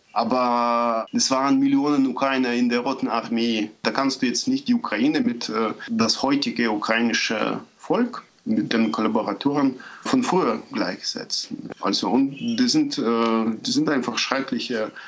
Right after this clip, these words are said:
wahnsinnige, einfach Geschichte, die da von der Linken in Umlauf gesetzt werden, wie das instrumentalisiert und verwendet wird.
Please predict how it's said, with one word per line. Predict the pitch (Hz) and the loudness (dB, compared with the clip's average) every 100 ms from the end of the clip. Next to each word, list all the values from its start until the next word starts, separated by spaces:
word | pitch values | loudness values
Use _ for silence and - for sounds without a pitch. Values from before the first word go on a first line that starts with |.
| - | -6
wahnsinnige, | 117 117 113 120 113 110 104 98 | 0 0 0 0 0 -2 -4 -4
einfach | 95 101 - 104 | -4 -6 -6 -10
Geschichte, | - 104 120 - 101 | -4 -4 -4 -4 -6
die | 95 95 | -6 -4
da | 101 98 101 98 104 - | -2 0 0 0 -4 -4
von | 123 110 | 0 2
der | |
Linken | 113 151 156 139 123 | 4 4 2 2 2
in | 107 110 | 2 2
Umlauf | 120 135 110 107 | 2 2 2 -2
gesetzt | - 101 95 - - | -4 -4 -4 -6 -6
werden, | 98 95 - | -4 -4 -6
wie | 110 | -4
das | 110 104 | -2 -2
instrumentalisiert | 113 - 113 110 107 104 104 107 107 107 180 180 - | -2 -2 -2 0 0 0 0 0 2 2 2 0 0
und | 113 113 - | 0 0 0
verwendet | 117 113 110 95 - - | -2 0 0 -2 -6 -6
wird. | 98 - - | -6 -6 -10